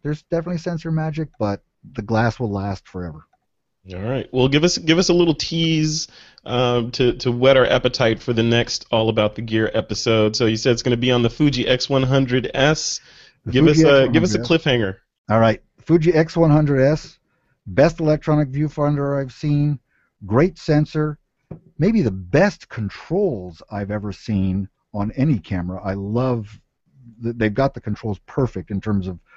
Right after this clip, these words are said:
Speaker 1: what you need to. Good menus, uh, but do you wanna have a camera that has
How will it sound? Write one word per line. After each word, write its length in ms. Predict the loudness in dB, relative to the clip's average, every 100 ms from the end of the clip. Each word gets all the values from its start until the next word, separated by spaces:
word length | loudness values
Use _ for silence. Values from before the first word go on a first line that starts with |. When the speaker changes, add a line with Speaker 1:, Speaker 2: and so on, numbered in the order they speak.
| _ _ _
Speaker 1:
what 180 | -6 -2
you 60 | 2
need 140 | 2
to. 80 | 0
Good 240 | 4 6 6
menus, 600 | 6 6 4 2 0 -8 _ _ _ _ -10
uh, 500 | -4 0 0 -2 -6 -10
but 440 | -2 2 2 0 -16 _ _ _ _ _ _ _ _ _ _ _ _ _ _ -4
do 100 | 2
you 160 | 4
wanna 200 | 4 4
have 120 | 2
a 60 | 0
camera 460 | -4 0 2 0 -2
that 180 | -4
has 380 | -6 -4 -4 -4